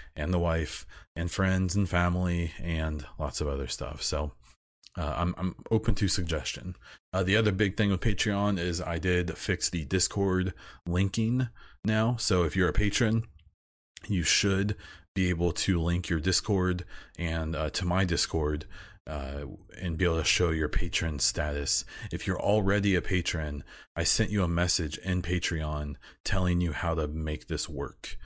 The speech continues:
So check out your messages. Uh, but for anyone new, it should work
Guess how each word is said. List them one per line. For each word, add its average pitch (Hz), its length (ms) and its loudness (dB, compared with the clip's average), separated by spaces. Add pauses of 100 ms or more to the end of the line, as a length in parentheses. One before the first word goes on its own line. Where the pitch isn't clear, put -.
(260)
So - 160 -2
check - 240 -2
out 76 120 0
your 76 100 -2
messages. 76 800 -2 (260)
Uh, 73 120 -2
but 85 200 0
for 104 120 2
anyone 110 400 4
new, 104 360 4
it 73 160 -4
should 82 220 -2
work 76 440 -4